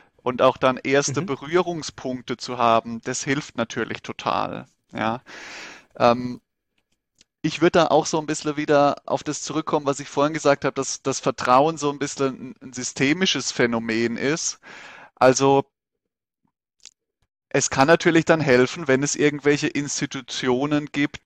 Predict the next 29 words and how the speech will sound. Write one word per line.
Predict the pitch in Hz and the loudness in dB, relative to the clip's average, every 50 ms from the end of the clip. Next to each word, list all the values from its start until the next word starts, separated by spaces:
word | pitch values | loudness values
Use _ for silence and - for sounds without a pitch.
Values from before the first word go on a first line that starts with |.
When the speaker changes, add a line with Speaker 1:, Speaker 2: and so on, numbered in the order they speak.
| _ _ | _ _
Speaker 1:
die | - 135 143 | -10 -8 -4
so | 143 - 135 135 | 0 2 2 4
eine | 135 131 131 | 4 2 2
K | - - 143 127 - - | 2 4 4 4 4 4
I | 135 127 123 - | 2 -2 -2 0
geprüft | - 131 - - - - 127 117 113 110 - - - | -2 -4 -4 -6 -6 -6 -4 -4 -4 -6 -8 -8 -4
haben, | - - - 98 98 - 113 110 | -4 -2 -2 -2 -4 -6 -2 2
wenn | 120 123 | 2 2
es | 131 - - 143 | 2 2 0 0
eine | 123 - | 2 6
Art | 120 123 123 127 - - - _ _ _ _ _ _ | 6 8 6 6 4 -2 -14 _ _ _ _ _ _
Prüfsiegel | - - - 135 131 131 123 - - - - - 127 120 120 113 - 120 113 113 120 123 131 - _ _ _ _ - - _ | -8 -6 -6 -4 -4 -4 -2 -2 -2 -2 -2 0 0 0 -2 0 0 0 0 0 0 -4 -8 -12 _ _ _ _ -20 -14 _
gibt. | - 120 113 - - - - - - _ - - - - - - - - - - _ - | -4 -4 -4 -4 -6 -14 -16 -16 -16 _ -20 -20 -20 -20 -20 -20 -20 -20 -20 -20 _ 4
Wenn | - 127 131 139 147 143 - | 8 8 8 8 6 2 0
ich | - 139 139 - - - | 0 0 0 0 2 6
dann, | 135 131 131 131 131 131 127 120 - - - | 6 6 6 6 2 -2 -2 -4 -8 -4 2
wenn | - 131 131 135 | 4 6 6 8
mir | 131 135 131 | 8 8 8
jemand | 127 135 139 139 139 135 131 - | 10 8 6 8 6 6 6 4
die | 135 131 | 2 0
K | - - 131 - - | 4 4 4 4 2
I | 151 151 156 160 | -2 -6 -4 -2
nahe | 151 135 123 117 123 135 143 143 135 | 0 4 6 8 8 10 10 10 8
bringt, | - 147 - 135 135 135 139 135 - - - - | 6 2 2 2 2 4 2 0 -4 -6 0 4
dem | 139 135 131 131 | 6 6 6 6
ich | 131 - | 4 2
selbst | - - 131 123 127 123 - - - - | 6 8 8 10 8 8 6 2 0 2
sehr | - 123 117 117 | 4 6 6 6
vertraue. | - - - - - - 113 107 107 107 90 82 - | 4 0 -4 -4 0 2 4 4 4 2 0 -2 -6